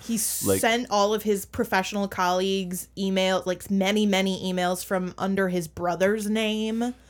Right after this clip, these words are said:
Speaker 2: It's just, like, yeah, so there's just sort of this, and, but, like, w-, what was cra-, what's crazy about the story, and the reason I think that it's gonna tie into what we're gonna talk about in a minute, is that, like, along the way, all these lies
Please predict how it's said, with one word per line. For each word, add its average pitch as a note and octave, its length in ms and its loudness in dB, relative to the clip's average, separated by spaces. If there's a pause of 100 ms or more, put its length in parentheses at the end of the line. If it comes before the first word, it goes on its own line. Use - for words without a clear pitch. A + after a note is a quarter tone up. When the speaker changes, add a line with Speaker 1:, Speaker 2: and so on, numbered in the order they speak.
Speaker 2:
It's D3+ 200 2
just, - 180 -2
like, F#3 240 -2 (360)
yeah, G2+ 300 2
so C3+ 220 2
there's C3+ 300 0
just D#3+ 180 -4
sort D#3 180 2
of C3+ 80 0
this, G#2+ 200 0
and, B2+ 200 0
but, C#3+ 120 6
like, B2+ 160 2
w-, B2 200 -6
what B2 120 2
was A#2 120 -2
cra-, D3 160 -2
what's C3+ 160 0
crazy D3 320 0
about G#2 220 0
the F#2+ 80 -10
story, G2 300 0
and E2+ 100 -4
the E2+ 60 -4
reason F#2+ 240 -4
I E2+ 80 -2
think F2 240 -8
that D#2+ 160 -4
it's - 220 -10
gonna E2 200 -4
tie E2+ 280 -4
into D#2+ 240 -4
what D#2 180 -6
we're D#2 100 -8
gonna D2+ 160 -10
talk E2 280 -10
about D#2 220 -8
in C#2 60 -12
a D#2 60 -8
minute, E2+ 340 -6 (500)
is G2 200 -4
that, F#2+ 320 0
like, G#2+ 240 -2
along A#2 420 2
the A#2+ 80 -2
way, G2+ 480 -2 (540)
all G#2+ 200 4
these A2 380 -2 (200)
lies F2+ 840 -2